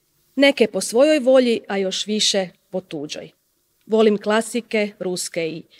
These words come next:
druge, volim Cervantesa, volim Moliera”, i tako nabraja,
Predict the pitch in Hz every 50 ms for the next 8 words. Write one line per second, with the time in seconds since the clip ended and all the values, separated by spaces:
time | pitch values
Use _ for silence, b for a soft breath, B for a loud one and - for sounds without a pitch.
0 | b b - 196 233 233 233 226 208 226 202 175 180 175 170 165 - - 170 180
1 | 208 214 214 214 208 - 214 208 - 226 202 175 180 175 160 160 160 165 165 170
2 | 180 190 202 208 202 202 196 185 180 b b b b b b b - 190 - 160
3 | 156 - 170 180 214 240 254 220 254 254 226 220 208